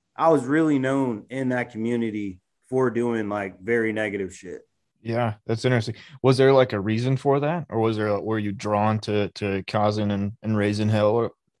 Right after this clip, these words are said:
Speaker 1: Um, I, I can't really,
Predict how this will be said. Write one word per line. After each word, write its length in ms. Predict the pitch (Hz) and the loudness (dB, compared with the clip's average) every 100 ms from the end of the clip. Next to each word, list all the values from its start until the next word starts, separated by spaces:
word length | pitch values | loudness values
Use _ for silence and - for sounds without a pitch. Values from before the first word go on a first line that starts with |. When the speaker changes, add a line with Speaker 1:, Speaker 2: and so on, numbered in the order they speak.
| _ _ _ 131 | _ _ _ -2
Speaker 1:
Um, 680 | 170 196 202 202 202 185 139 _ _ _ _ _ _ _ _ _ _ _ _ _ _ _ _ _ _ _ - | 0 2 2 0 -2 -4 -10 _ _ _ _ _ _ _ _ _ _ _ _ _ _ _ _ _ _ _ -8
I, 140 | 156 - | -6 -4
I 120 | 156 | -4
can't 360 | - 190 220 208 | -4 -4 -2 2
really, 520 | 214 208 185 165 | 2 2 0 -2